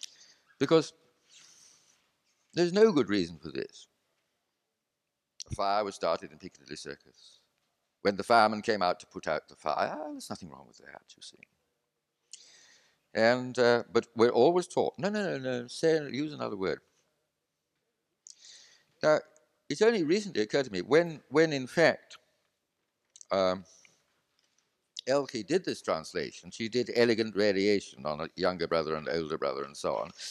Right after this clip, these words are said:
instead of just the same thing, first brother, second brother. Uh, and then you realize that the second brother doesn't need to be talked,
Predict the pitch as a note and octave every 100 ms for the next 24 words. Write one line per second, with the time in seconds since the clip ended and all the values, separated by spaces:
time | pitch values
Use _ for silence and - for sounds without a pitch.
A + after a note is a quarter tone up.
0 | - - F#2+ G#2+ F#2+ G2 - G2+ - -
1 | G#2 G2+ F2+ D#2+ - F2 E2 - D2+ C#2+
2 | - F2 - - - D#2 - - - -
3 | - - - _ _ D#2+ E2+ E2+ F2 E2+
4 | D#2+ E2 D#2+ D#2 B1+ - F2+ E2+ D2+ C#2
5 | C#2+ D2+ C#2 C#2+ D#2 - C2 - C2 -
6 | -